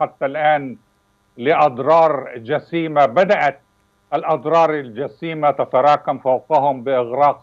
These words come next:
ثلاثة من زوارقهم، آه، يوم الأحد الماضي.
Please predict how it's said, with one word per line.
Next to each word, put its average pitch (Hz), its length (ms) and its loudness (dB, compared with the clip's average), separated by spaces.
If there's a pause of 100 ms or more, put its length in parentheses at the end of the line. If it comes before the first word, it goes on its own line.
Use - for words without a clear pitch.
ثلاثة 143 420 0
من 123 240 -8
زوارقهم، 127 800 -2 (580)
آه، 135 320 4 (320)
يوم 143 320 0
الأحد 139 420 -4
الماضي. 131 600 -4